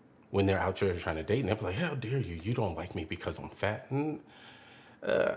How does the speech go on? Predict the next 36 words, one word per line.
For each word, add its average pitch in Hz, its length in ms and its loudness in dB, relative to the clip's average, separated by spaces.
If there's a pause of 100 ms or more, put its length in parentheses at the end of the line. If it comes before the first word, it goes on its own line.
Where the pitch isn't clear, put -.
I 143 80 6
wanna 143 260 4
date 117 180 0
somebody 90 280 2
who's - 160 -6
fit. - 300 -8 (720)
That's 90 260 0
it. - 180 -2 (460)
But 113 240 4
then 113 160 6
this 110 240 2
lady 95 400 2 (220)
or 87 360 4
other 98 160 4
women 95 420 2 (300)
in 92 140 0
the 90 100 0
same 98 320 0
similar 101 380 4
circumstance 82 800 0 (280)
will 87 180 0 (160)
turn 127 240 4
around 90 400 2
and 92 120 0
say, 69 200 0 (500)
"Well, - 260 0 (1000)
I 113 60 4
only 135 220 4
date 95 220 2
guys 87 360 2
who 78 180 -2
are." 76 80 -8 (800)
over 98 180 6
six - 260 2
feet 82 180 -6
tall. - 280 -4